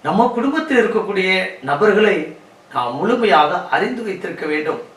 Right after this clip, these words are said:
அவர்கள் பேசுகின்ற போது, ஏன் தொலைபேசியில் பேசுகின்ற போது கூட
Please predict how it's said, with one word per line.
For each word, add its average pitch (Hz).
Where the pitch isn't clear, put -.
அவர்கள் 175
பேசுகின்ற 214
போது, 226
ஏன் 226
தொலைபேசியில் 240
பேசுகின்ற 226
போது 196
கூட 262